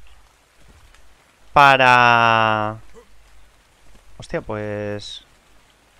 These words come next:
¿qué queréis que os diga? Aparte de que no se ve una puta mierda, yo estoy casi seguro de que me he pasado ya la cama, porque creo que no estaba tan lejos.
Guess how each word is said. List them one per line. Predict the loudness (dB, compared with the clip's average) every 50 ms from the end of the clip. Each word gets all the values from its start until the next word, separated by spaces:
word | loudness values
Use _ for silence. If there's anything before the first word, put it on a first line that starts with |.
| _ _
¿qué | -12 -10 -8
queréis | -6 -6 -8 -6
que | -6 -6
os | -4 -4
diga? | -2 -4 -4 -4 -4
Aparte | -4 -2 0 0 0 0 -2
de |
que | -2 -2
no | -4 -4
se | -4 -4
ve | -4 -2
una | -2 -2 -4
puta | -4 -6 -4 -2 -2
mierda, | -2 -2 -4 -4 -4 -4 -6 -6 -8 -10 _ _ _ _ _ _ _ _ _ _ _ _ _ _ _ -20 -20 -20 _
yo | -6 -6 -6
estoy | -4 -4 -6 -4
casi | -4 -4 -4 -4 -6
seguro | -6 -6 -4 -4 -4
de | -6
que | -4
me | -6 -4
he | -4
pasado | -4 -4 -2 -4 -4
ya | -4 -4
la | -4 -4
cama, | -4 -6 -8 -8 -8 -8
porque | -10 -10 -8 -10 -10 -8
creo | -8 -8 -8
que | -8
no | -8 -8
estaba | -6 -6 -4 -4
tan | -4 -6 -4 -4
lejos. | -4 -6 -6 -8 -14 -16 -16